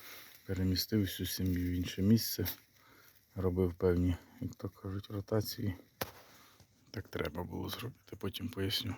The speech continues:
в інших відео. Ну що, цікаві, цікаві малюки. Знаєте, потрібно тримати, якби не тільки там хтось там колись на шкіру тримав, хтось там зараз, наприклад, на м'ясо.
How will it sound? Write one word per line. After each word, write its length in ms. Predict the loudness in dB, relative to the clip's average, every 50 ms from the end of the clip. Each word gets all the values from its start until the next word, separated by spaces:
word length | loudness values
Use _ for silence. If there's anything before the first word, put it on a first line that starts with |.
| -8 -12 -10
в 20 |
інших 380 | -8 -8 -8 -10 -10 -14 -10 -6
відео. 320 | -6 -2 0 -2 -2 -2 -6 -14 -16 -16 -16 -16 -18 _ _ _
Ну 60 | -4
що, 260 | -2 -2 -2 -2 -4 -6 -8 -12 -16 -20 -20 _ _ _ _ _ -20 _ _ _ -20 -20 -20 -20 -20 -20 -20 _ _ _ _ _ _ _ -20 _ _ _ _ _ _ _ _ _ _ _ _ _ _ _ _ _ _ _ _ _ _ _ _ _ _ _
цікаві, 480 | -10 -10 -8 -2 -2 0 0 0 -4 -6 -10 -16 -10
цікаві 400 | -6 -6 -2 0 2 0 2 0
малюки. 500 | 0 0 0 0 2 2 4 4 4 2 0 -2 -8 _ -20 -20 -20 -20 -20 -20 _ -10 -10 -6 0
Знаєте, 460 | 2 4 4 4 4 2 2 2 4 2 0 0 -2
потрібно 400 | -4 0 2 2 4 4 4 2
тримати, 600 | 2 2 2 2 4 2 2 0 0 -2 0 -2 -6 -8 -12 -12 -8
якби 260 | -6 -6 -2 0 2
не 100 | 2 2
тільки 340 | 2 2 0 2 2 0 -2
там 180 | -2 -2 -4
хтось 300 | -4 -2 -4 -4 -4 -4
там 180 | -4 -4 -4 -2
колись 380 | -2 0 2 4 4 4 2 -2
на 80 | -4 -6
шкіру 540 | -6 -6 0 2 6 6 8 8 6 4
тримав, 360 | 2 0 -2 0 0 2 0 0
хтось 340 | -2 -2 -2 -2 -2 -2
там 240 | -6 -4 -4 -2 0
зараз, 300 | 0 2 2 0 0 0
наприклад, 480 | -4 -6 -4 -4 -6 -4 -4 -8 -6 -2
на 100 | -2 0
м'ясо. 500 | 0 2 2 2 2 2 0 -2 -4